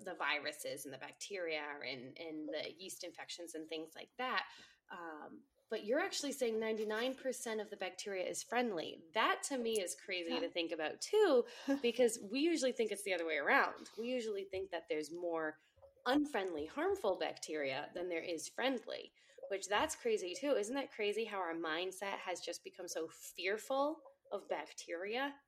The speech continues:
Speaker 1: when in reality,
Speaker 2: Yes.
Speaker 1: ninety-nine percent of it is actually good for you and
Speaker 2: I
Speaker 1: really
Speaker 2: know.
Speaker 1: healthy for you? Isn't that crazy? Um, and you had
Speaker 2: Have
Speaker 1: said
Speaker 2: you
Speaker 1: too that,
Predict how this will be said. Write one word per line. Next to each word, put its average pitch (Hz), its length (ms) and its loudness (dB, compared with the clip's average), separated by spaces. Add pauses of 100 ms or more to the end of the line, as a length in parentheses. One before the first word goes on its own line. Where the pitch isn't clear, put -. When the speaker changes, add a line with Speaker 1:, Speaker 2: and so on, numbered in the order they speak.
(260)
Speaker 1:
when 208 160 2
in 185 120 0
reality, 170 360 2
Speaker 2:
Yes. 254 220 6
Speaker 1:
ninety-nine 202 580 0
percent 185 400 -6
of 170 100 -6
it 190 120 -2
is 165 120 -6
actually 180 500 -6 (180)
good 175 340 4 (100)
for 277 100 0
you 311 400 0 (640)
and 196 120 -2 (100)
Speaker 2:
I 233 180 8
Speaker 1:
really 220 140 6
Speaker 2:
know. 254 160 2
Speaker 1:
healthy - 380 -2
for - 160 -10
you? 294 180 -2
Isn't 262 280 0
that 339 220 0
crazy? 247 460 -2 (360)
Um, 180 440 -2 (480)
and 262 140 6
you 285 120 6
had 302 80 6
Speaker 2:
Have 269 140 12
Speaker 1:
said 262 100 6
Speaker 2:
you 254 100 0
Speaker 1:
too 262 180 0
that, - 120 -6